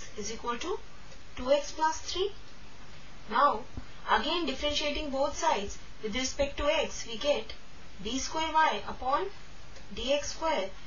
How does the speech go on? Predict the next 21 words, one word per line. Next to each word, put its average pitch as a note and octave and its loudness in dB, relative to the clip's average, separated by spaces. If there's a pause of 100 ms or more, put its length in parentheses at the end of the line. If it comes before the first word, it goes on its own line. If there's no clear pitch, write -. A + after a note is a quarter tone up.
(340)
is G#3 -4
equal G#3+ 0
to E4 0 (560)
two. F4 2 (880)
Clearly C#4 2
we D#4+ -2
can D#4+ 0
see A3+ -2 (360)
d B3 -2
square E4 0
y D#4+ 8
upon D#4 6
d C#4 0
x D4+ -2
square E4 2
is B3 -2
the D4 4
second C#4+ -2
order C4 4
derivative A#3 -4
of E4 4